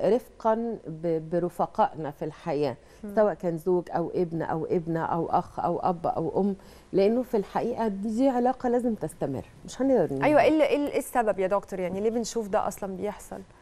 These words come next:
Speaker 1: آه، من تحويل الاختلاف لخلاف.
Speaker 2: مم.
Speaker 1: يعني، دايمًا السبب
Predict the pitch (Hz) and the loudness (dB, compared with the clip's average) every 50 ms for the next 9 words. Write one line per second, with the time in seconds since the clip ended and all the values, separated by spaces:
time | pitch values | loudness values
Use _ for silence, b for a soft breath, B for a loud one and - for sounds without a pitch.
0 | - - 196 214 202 185 180 175 - - - - 165 185 196 208 208 214 202 214 | -4 0 2 2 2 2 0 -6 -10 -14 -16 -6 -2 2 4 4 4 4 4 0
1 | 196 - - 262 277 285 269 233 185 - - - 180 175 185 196 - 190 170 - | -2 -2 -4 -2 -2 0 0 0 0 -2 -2 -2 0 0 0 0 -2 -4 -6 -6
2 | - 147 139 147 147 - _ - - - - - 196 196 196 190 190 190 - _ | -6 -10 -10 -10 -14 -16 _ -20 -20 -20 -18 -14 -14 -12 -12 -14 -16 -18 -20 _
3 | _ _ - 156 165 170 165 156 185 214 220 214 202 190 180 - - 196 190 196 | _ _ -6 -4 -4 -2 -2 -2 -2 -2 0 0 0 0 0 0 0 0 0 2
4 | 233 240 | 0 -2